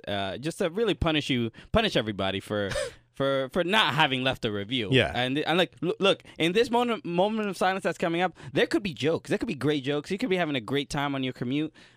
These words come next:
Speaker 1: but you're
Speaker 2: Yeah.
Speaker 1: missing out.
Speaker 2: This is a part of your entertainment that you're missing out
Speaker 1: That
Speaker 2: now.
Speaker 1: you're missing out on. So here we go. Here's, uh, your moment of silence for not leaving a review.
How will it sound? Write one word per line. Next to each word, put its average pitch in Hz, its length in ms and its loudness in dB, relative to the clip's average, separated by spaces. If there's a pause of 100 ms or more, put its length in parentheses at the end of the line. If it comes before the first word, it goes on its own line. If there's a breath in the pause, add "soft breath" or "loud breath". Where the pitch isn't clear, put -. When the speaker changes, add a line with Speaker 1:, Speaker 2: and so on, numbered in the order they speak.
(120 soft breath)
Speaker 1:
but 151 100 2
you're 196 160 2
Speaker 2:
Yeah. - 80 4
Speaker 1:
missing 233 280 -2
out. 247 340 0
Speaker 2:
This 127 160 2
is 151 120 4
a 165 60 4
part 139 220 4
of 139 80 2
your 139 100 4
entertainment 131 500 2
that 90 120 0
you're 98 140 2
missing 113 320 2
out 190 140 2
Speaker 1:
That 165 100 2
Speaker 2:
now. 170 40 -2
Speaker 1:
you're 180 100 0
missing 190 240 -4
out - 140 -4
on. 101 220 -4 (200 soft breath)
So 165 220 0
here 202 160 -2
we 233 80 -6
go. 127 220 -2
Here's, 175 420 -4 (120)
uh, - 100 -10
your 180 160 -4
moment 185 260 -2
of 175 80 -8
silence 95 480 -6 (140)
for 147 120 -2
not 139 180 -2
leaving 135 240 -4
a 135 40 -4
review. 110 360 -6